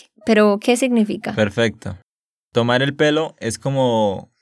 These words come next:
Speaker 2: cuando alguien, eh, te está haciendo una broma.
Speaker 1: Mm.
Speaker 2: Cuando alguien, también decimos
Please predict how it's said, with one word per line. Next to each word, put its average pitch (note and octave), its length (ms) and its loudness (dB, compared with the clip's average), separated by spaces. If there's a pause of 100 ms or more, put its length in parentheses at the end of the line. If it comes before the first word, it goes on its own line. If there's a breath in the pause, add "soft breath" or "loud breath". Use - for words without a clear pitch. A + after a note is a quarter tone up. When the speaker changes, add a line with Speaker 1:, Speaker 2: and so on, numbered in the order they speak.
Speaker 2:
cuando G#2+ 800 0
alguien, A#2+ 640 -4
eh, G#2+ 380 -4
te - 80 -8
está G#2 520 -2
haciendo A#2 400 -2
una A2+ 200 0
broma. A2 480 -2 (460)
Speaker 1:
Mm. G3 360 -2 (140)
Speaker 2:
Cuando G#2+ 340 0
alguien, A2 440 -2
también A2 640 0
decimos A#2 760 -6